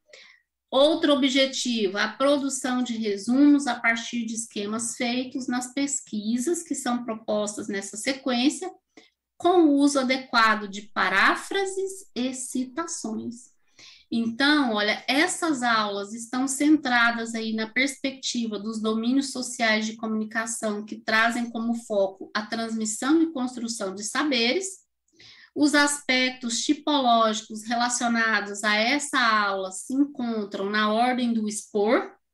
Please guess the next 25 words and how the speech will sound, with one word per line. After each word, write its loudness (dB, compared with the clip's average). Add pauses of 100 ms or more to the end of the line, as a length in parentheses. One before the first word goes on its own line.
(260)
apresentação 2
de, 4 (340)
de -8
diferentes 0
de -10
formas 0
de -6
saberes, -2 (420)
e 2
o 4
gênero 6
textual 2
escolhido 0
para -6 (100)
materializar 0
esse -6
domínio 0
social 0
e -6
esses -8
aspectos -6
tipológicos -2 (500)
foi 2
o -2
seminário. 2